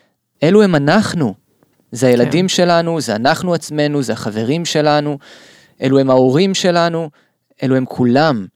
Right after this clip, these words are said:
Speaker 1: אוקיי? אנחנו צריכים לפעול למען כולם, למען, למען עצמנו. זה מה, זה מה שאני חושב, ואני חושב שבהחלט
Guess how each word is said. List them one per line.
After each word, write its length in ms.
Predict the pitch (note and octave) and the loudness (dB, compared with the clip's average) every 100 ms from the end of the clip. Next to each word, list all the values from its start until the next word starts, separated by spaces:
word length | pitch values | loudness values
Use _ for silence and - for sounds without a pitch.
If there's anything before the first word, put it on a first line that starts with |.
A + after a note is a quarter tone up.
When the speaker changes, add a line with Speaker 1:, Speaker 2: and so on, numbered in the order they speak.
| _ _ _ | _ _ _
Speaker 1:
אוקיי? 220 | - G2+ D3 | -8 0 0
אנחנו 160 | C3 | 0
צריכים 220 | - C#3+ | -4 -4
לפעול 380 | C#3 B2+ C#3+ D3+ - | -2 0 0 0 -4
למען 500 | C3 A2+ B2 C3+ C3+ - _ _ | -8 -2 0 0 -2 -8 _ _
כולם, 580 | - A2 A2+ C#3 A2+ G2+ - G2 F#2+ - | -6 -2 2 2 0 -6 -12 -12 -12 -8
למען, 460 | G#2 G#2+ G#2+ A2+ C3+ | -6 -4 -4 -4 -6
למען 380 | A#2 B2 C3 C3 | -4 0 0 0
עצמנו. 540 | - - C3 C3 G#2+ - - - - _ _ _ _ | -6 -2 0 0 -2 -10 -20 -20 -20 _ _ _ _
זה 240 | A2+ C3 F#3+ | -12 -2 2
מה, 100 | D3+ A#2+ | 2 0
זה 180 | A#2+ | 0
מה 100 | F3+ | 0
שאני 260 | C#3 A#2 G#2+ | 0 -2 -4
חושב, 500 | - - A2+ B2 D#3 F3 A#2 | -6 -4 0 0 0 -6 -4
ואני 140 | C3+ C#3 | -2 -2
חושב 160 | - | -4
שבהחלט 1160 | A#3 - - - D3 C3 C3 E3 F3+ G#3 _ | -2 -4 -6 -20 -4 -2 -2 -2 0 0 _